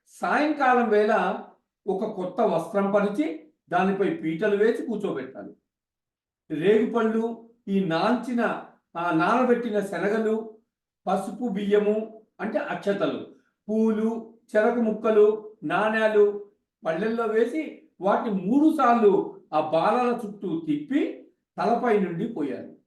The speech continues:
దీనివల్ల పిల్లలకు వచ్చే దృష్టి దోషాలు, ఆ దిష్టి పోతాయని నమ్మకం ఉంది. భోజనం చేసిన తర్వాత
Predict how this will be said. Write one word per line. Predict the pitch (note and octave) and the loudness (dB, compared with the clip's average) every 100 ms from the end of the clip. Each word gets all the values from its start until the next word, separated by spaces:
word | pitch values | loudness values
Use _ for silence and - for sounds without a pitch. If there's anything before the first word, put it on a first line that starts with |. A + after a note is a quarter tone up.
| _ _ _ _ _ E3+ | _ _ _ _ _ 0
దీనివల్ల | B3 C#4+ A#3+ G#3+ A3 F#3+ F#3+ - - _ _ _ - | 2 4 2 2 2 2 0 -6 -16 _ _ _ -4
పిల్లలకు | A#3+ D4+ D4 C#4 | 4 4 4 2
వచ్చే | B3+ - A#3 | 0 0 0
దృష్టి | E3+ - F#3+ C4 | -2 -6 -10 -4
దోషాలు, | A#3+ A3 G#3+ F#3+ F#3 D#3 D3 - _ _ _ _ | 0 0 0 0 -2 -4 -6 -12 _ _ _ _
ఆ | C3 C3+ - | -12 -12 -6
దిష్టి | F#3+ F#3+ - D4 G#3 - - - _ _ _ _ _ _ _ _ _ _ _ | -4 -4 0 2 2 0 -8 -20 _ _ _ _ _ _ _ _ _ _ _
పోతాయని | E3+ F#3+ G3+ F#3+ D3+ F3+ - - _ | -2 0 2 2 0 -4 -8 -12 _
నమ్మకం | B2+ B2+ D3 D3 A2+ | -14 -10 -10 -12 -14
ఉంది. | G#2 - _ _ _ _ _ _ _ _ _ _ _ _ _ _ _ C#3+ | -16 -18 _ _ _ _ _ _ _ _ _ _ _ _ _ _ _ -2
భోజనం | F#3+ C#4 D#4 D#4 | 2 4 4 4
చేసిన | C#4 C4 C4 C4 | 4 0 0 -2
తర్వాత | B3 A3 A3+ A#3 | -2 0 0 2